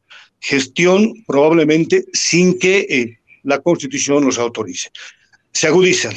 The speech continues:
te reitero, las tensiones desde la ciudadanía y llegamos al dos mil diecinueve, donde hay también detectadas irregularidades que para unos es automáticamente escandaloso fraude y para otros simplemente son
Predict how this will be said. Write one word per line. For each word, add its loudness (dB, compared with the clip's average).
te 0
reitero, 2
las 2
tensiones 2
desde 0
la 2
ciudadanía 2
y -2
llegamos 0
al -2
dos -2
mil 4
diecinueve, 2
donde 0
hay 0
también 0
detectadas 0
irregularidades 2
que 0
para 2
unos 2
es -2
automáticamente 0
escandaloso 0
fraude 0
y -2
para 0
otros 0
simplemente 0
son 0